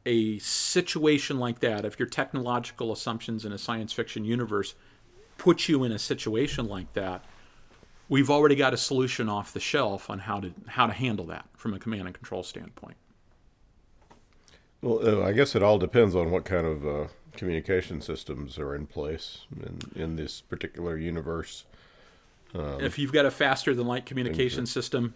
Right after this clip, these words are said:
Speaker 1: everything I said is irrelevant. You don't need to do it that way. But it's one of the comments that I always make, uh, um, when people start talking about whether there's stealth in space or whatever, is that a lot of this is really technologically dependent.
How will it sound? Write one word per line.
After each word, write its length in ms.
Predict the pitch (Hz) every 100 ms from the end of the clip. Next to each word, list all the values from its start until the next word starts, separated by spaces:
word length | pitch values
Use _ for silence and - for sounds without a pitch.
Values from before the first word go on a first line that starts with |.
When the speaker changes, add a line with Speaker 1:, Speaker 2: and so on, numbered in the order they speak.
| -
Speaker 1:
everything 380 | 120 123 123 117
I 60 |
said 180 | - 113
is 120 | 107
irrelevant. 440 | 101 98 95 90 - _ _ _ - _
You 100 | 117
don't 180 | 110 107
need 140 | 113 104
to 40 |
do 160 | 101 95
it 100 | -
that 200 | 90 82
way. 140 | - - - _ _ _ _ _ _ _ -
But 260 | 127 - - - -
it's 240 | 175 170 202
one 120 | 202
of 60 |
the 80 | 175
comments 460 | - 170 156 143 -
that 80 | 127
I 140 | 123
always 320 | 123 120 -
make, 260 | 127 123 127
uh, 160 | 110 -
um, 180 | 123 117
when 140 | 117
people 260 | 117 160 139
start 300 | - 127 117
talking 360 | - 113 - 110
about 240 | 107 98
whether 260 | 117 110 110
there's 260 | 104 101
stealth 440 | - - 107 107 104
in 120 | 101
space 600 | - - 101 98 98 -
or 120 | 95
whatever, 460 | 98 98 98 98 92
is 120 | -
that 300 | 101 92 - -
a 40 |
lot 260 | 113 127 135
of 100 | 127
this 180 | 123 123
is 180 | 101
really 500 | 113 117 120 120 117
technologically 1200 | 107 - 113 107 101 101 107 - - 98 95 92 - _ _ _ - _ _
dependent. 800 | 110 - - 110 101 92 -